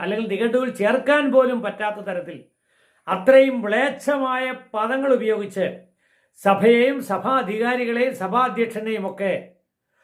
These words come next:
ഭത്സിച്ചു എന്ന് പറയുമ്പോൾ അവനുണ്ടാകുന്ന മകൻ നൈസർഗികമായി ധാർമ്മിക തലത്തിലും മാനസിക തലത്തിലും വൈകല്യം പ്രാപിച്ചവനാണ്.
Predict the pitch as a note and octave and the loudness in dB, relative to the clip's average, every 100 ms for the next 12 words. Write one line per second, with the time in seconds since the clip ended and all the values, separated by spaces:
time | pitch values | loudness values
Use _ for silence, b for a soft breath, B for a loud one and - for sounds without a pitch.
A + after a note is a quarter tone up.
0 | _ _ _ F3+ G3 B3+ - E4 D#4+ D#4+ | _ _ _ 2 4 2 2 0 2 2
1 | D#4+ B3+ B3 G#3 G3 G#3 G3+ F#3 - - | 2 2 0 0 -2 -2 -2 -2 -2 -12
2 | _ _ _ _ _ _ _ _ - G3+ | _ _ _ _ _ _ _ _ 2 4
3 | D#4 D#4 C#4+ C#4 C#4 C4+ B3+ A3+ A3+ A#3+ | 6 4 4 4 4 2 -2 -4 -2 -4
4 | A3+ G3 G#3+ C#4 - D4+ C4+ D4 C#4+ B3+ | -4 -2 -2 -2 -2 -4 -2 -2 0 2
5 | A3 A3+ A#3 A3+ B B B B E3 D#3 | 2 2 0 -4 B B B B -8 0
6 | F#3 B3+ C4+ C#4+ C#4 C4 A#3+ A#3 A#3 A#3+ | 4 4 2 2 2 2 0 0 0 0
7 | G#3 G3 B3 G3+ C4+ B3 G#3+ A3 A3+ F#3+ | 0 0 0 2 2 2 2 -2 -2 -2
8 | G#3 A#3+ B3 B3 B3+ C4+ C#4+ C#4 C4+ | -2 0 0 2 2 2 0 0 -2